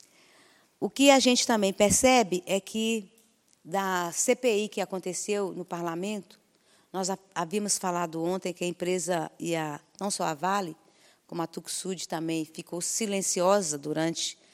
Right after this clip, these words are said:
as investigações, mas, ah, o nosso relatório indica várias iniciativas para serem adotadas por parte do governo brasileiro, por parte do governo de Minas Gerais,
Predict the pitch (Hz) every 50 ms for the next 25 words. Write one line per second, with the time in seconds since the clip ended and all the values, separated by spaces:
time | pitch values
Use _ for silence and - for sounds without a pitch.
0 | - - - - _ - - - 165 151 147 175 160 170 160 - 175 156 156 147
1 | - - 202 214 220 202 170 - - - - _ _ _ _ _ _ _ - -
2 | 202 214 214 220 202 - - - - - _ _ _ _ _ _ - - 196 185
3 | 180 180 190 196 208 220 233 233 - 226 226 226 214 214 - - 226 226 233 247
4 | 240 226 - - 226 220 - 214 190 196 220 240 247 233 214 185 214 208 196 180
5 | - - 190 170 - - - 196 202 180 175 175 - - - - - _ _ -
6 | 190 196 185 - 220 208 202 196 190 185 208 214 - - 180 165 156 139 - 143
7 | 143 - - - - _ _ _ _ _ _ _ _ - 247 240 - - 185 170
8 | 165 - 180 170 196 180 202 175 208 233 247 240 214 226 226 208 208 214 208 214
9 | 214 214 220 214 - _ _ _ _ _ - _ _ _ - 185 196 - 202 185
10 | 185 175 180 175 175 170 180 165 208 220 226 214 190 208 214 208 202 202 196 208
11 | 202 180 175 165 165 165 160 156 - -